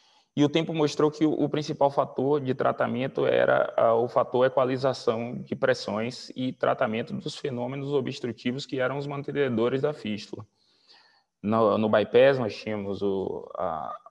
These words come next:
os anéis e as estenoses de anastomose como os principais fatores do ponto de vista mecânicos e de gradiente de pressão.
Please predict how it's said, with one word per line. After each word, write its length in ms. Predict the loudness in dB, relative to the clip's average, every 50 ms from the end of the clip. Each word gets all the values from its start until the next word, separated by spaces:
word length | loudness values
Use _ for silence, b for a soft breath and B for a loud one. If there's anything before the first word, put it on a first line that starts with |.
| _ -8
os 160 | -4 -2 0
anéis 760 | 0 0 2 2 4 4 4 2 0 -4 -8 -12 -14 _ _ _
e 140 | 0 2 4
as 140 | 4 4 2
estenoses 560 | -2 -8 -8 -10 -6 -2 0 0 2 0 0
de 80 | -2 -2
anastomose 840 | -2 -4 -6 -10 -10 -12 -10 -6 -2 0 2 2 2 2 0 -4
como 160 | -6 -8 -8
os 100 | -8 -8
principais 520 | -10 -10 -10 -10 -10 -6 -4 -2 -4 -2 -4
fatores 920 | -8 -10 -10 -8 -4 -4 0 2 2 2 2 2 2 0 -2 -2 -4 -4
do 200 | -4 -6 -6 -8
ponto 260 | -8 -6 -6 -6 -6 -8
de 60 | -8
vista 320 | -8 -6 -6 -4 -4 -4
mecânicos 880 | -2 -2 -4 -6 -6 -8 -8 -6 -4 -4 -2 -4 -4 -4 -6 -8 -6 -6
e 100 | -6 -6
de 160 | -6 -6 -4
gradiente 540 | -2 0 0 0 0 -2 -6 -8 -8 -8 -8
de 80 | -8 -6
pressão. 640 | -6 -6 -6 -6 -8 -8 -6 -6 -6 -6 -8 -10